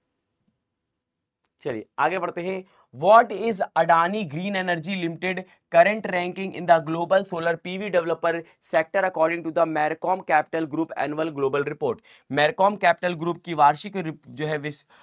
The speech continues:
अ, वैश्विक रिपोर्ट के अनुसार वैश्विक और पीवी डेवलपर क्षेत्र में अदानी ग्रीन एनर्जी लिमिटेड की पर-, अ, जो है वर्तमान रैंकिंग क्या है? पहली, दूसरी, तीसरी और चौथी, कौन सी रैंकिंग है? यहाँ पे सर दूसरी, दूसरी, तो करेक्ट आंसर यहाँ पे क्या हो जाएगा?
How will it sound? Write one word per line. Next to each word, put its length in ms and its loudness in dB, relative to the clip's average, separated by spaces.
अ, 200 8
वैश्विक 400 0
रिपोर्ट 320 -4
के 60 -4
अनुसार 380 0
वैश्विक 400 -4
और 200 2
पीवी 320 -8
डेवलपर 440 -2
क्षेत्र 640 -6
में 120 -4
अदानी 480 0
ग्रीन 380 -8
एनर्जी 440 -6
लिमिटेड 460 -8
की 100 -12
पर-, 280 -6
अ, 120 -4
जो 120 -8
है 60 -6
वर्तमान 440 -2
रैंकिंग 320 -8
क्या 120 -2
है? 140 -6
पहली, 340 2
दूसरी, 400 -8
तीसरी 420 -10
और 220 2
चौथी, 380 -6
कौन 240 -2
सी 80 -10
रैंकिंग 320 -4
है? 160 -4
यहाँ 160 6
पे 160 -2
सर 180 0
दूसरी, 380 -4
दूसरी, 340 -4
तो 100 -4
करेक्ट 260 2
आंसर 220 4
यहाँ 140 2
पे 60 -8
क्या 120 2
हो 40 2
जाएगा? 400 4